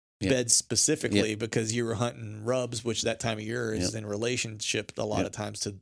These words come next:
Speaker 2: to, to beds.
Speaker 1: Yep.
Speaker 2: You know what I
Speaker 1: You know,
Speaker 2: mean?
Speaker 1: and, and
Speaker 2: Not always, but, like, you know, a lot of 'em
Speaker 1: Yeah.
Speaker 2: at that point.
Speaker 1: You know, so it's just, you find what works for you and exploit it. You know, like, everybody has strengths.
Speaker 2: Right.
Speaker 1: And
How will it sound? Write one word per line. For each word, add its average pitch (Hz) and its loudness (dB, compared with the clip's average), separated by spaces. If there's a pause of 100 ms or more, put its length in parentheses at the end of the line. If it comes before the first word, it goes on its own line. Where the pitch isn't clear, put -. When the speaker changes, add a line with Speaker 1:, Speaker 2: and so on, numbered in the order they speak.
Speaker 2:
to, 98 -4
to - -8
beds. 117 -2
Speaker 1:
Yep. 107 6
Speaker 2:
You 117 -2
know 110 -4
what 98 -6
I 90 -4
Speaker 1:
You 90 4
know, 90 4
Speaker 2:
mean? 87 -2
Speaker 1:
and, - -4
and 90 0
Speaker 2:
Not 190 6
always, 131 2
but, 131 0
like, 123 2
you 139 -2
know, 104 -2
a - 0
lot 117 2
of 98 -10
'em 110 -14
Speaker 1:
Yeah. 120 6
Speaker 2:
at 117 -2
that 113 -2
point. 107 -6 (120)
Speaker 1:
You 95 0
know, 92 6
so 95 4
it's 87 0
just, - -2
you 95 -2
find 113 4
what 110 4
works 98 4
for - -8
you 80 -2
and 85 -4
exploit 90 0
it. - -12 (480)
You 87 -2
know, 87 2
like, 82 -2 (140)
everybody 95 4 (420)
has 85 2
strengths. - -8 (120)
Speaker 2:
Right. 104 -6 (100)
Speaker 1:
And 101 6